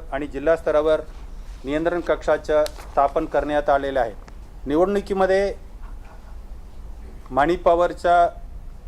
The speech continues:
वजन कमी करण्यासाठी भरपूर स्टेप्स आम्ही घेतो आहोत. आपल्या या लोकसभा निवडणुकीकरिता पंच्याण्णव लाख यांच्या मर्यादा ठेवण्यात आलेल्या आहेत आणि विधानसभासाठी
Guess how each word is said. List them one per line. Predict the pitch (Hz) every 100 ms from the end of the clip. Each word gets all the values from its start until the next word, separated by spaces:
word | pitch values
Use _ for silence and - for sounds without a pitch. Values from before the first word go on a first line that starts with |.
| - -
वजन | 135 147 170
कमी | - 147 180
करण्यासाठी | 175 160 156 156 151 151 151 151 - - - - - - - - - - - - - -
भरपूर | 139 147 165
स्टेप्स | 165 170 175 -
आम्ही | 156 160
घेतो | 143 147 147
आहोत. | 165 165 165 - - - - - - -
आपल्या | 123 123 160
या | 170
लोकसभा | 160 147 165 175 175
निवडणुकीकरिता | 170 165 170 160 160 165 156 170 170 170 - - - -
पंच्याण्णव | 160 160 - 190 185 185
लाख | 165 151 156 - - -
यांच्या | 139 139 160
मर्यादा | 143 131 147 147
ठेवण्यात | 151 147 139 147 147
आलेल्या | 143 147 139
आहेत | 147 - - - - - - - - -
आणि | 127
विधानसभासाठी | 123 127 175 185 165 151 143 139 131 117